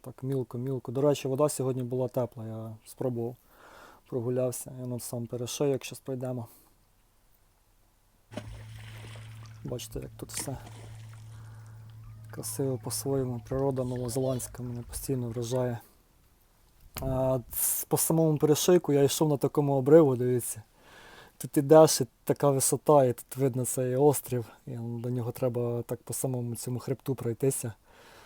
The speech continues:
Я такий тут чуть пару раз тут не, не впав, до речі. <laughs>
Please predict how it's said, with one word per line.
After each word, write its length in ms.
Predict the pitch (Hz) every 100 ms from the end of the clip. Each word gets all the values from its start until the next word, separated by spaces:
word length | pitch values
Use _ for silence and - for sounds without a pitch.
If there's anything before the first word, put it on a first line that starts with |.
| - - _
Я 120 | 131
такий 300 | 120 127 143
тут 140 | 123 -
чуть 160 | - -
пару 240 | 147 143
раз 180 | 143 139
тут 220 | 147 -
не, 80 | 143
не 240 | 131 139
впав, 300 | 135 - 147
до 120 | 139 143
речі. 380 | 147 143 156 123 - - - - - -
<laughs> 560 | - - - 539 -